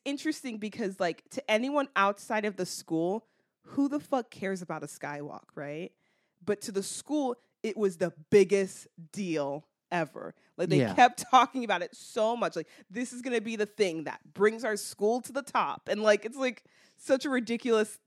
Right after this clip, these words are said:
Speaker 1: architectural thing. Like, who cares? But, uh, they cared a lot about their placement as a school, specifically, um,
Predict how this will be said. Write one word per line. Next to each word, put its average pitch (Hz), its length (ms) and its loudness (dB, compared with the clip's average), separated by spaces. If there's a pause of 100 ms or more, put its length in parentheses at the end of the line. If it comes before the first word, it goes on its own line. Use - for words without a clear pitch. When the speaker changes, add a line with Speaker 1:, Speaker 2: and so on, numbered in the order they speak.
(300)
Speaker 1:
architectural 196 560 0
thing. 165 260 -4
Like, 160 240 -6
who 220 120 -8
cares? 185 500 2
But, 151 320 0 (600)
uh, 151 580 0 (180)
they 202 220 4
cared 285 540 -2
a 226 60 2
lot 226 360 4
about 190 360 2 (340)
their 180 160 0
placement 208 920 -6
as 143 220 -4
a 147 60 -6
school, 127 520 -8
specifically, 175 800 -8 (440)
um, 139 460 -6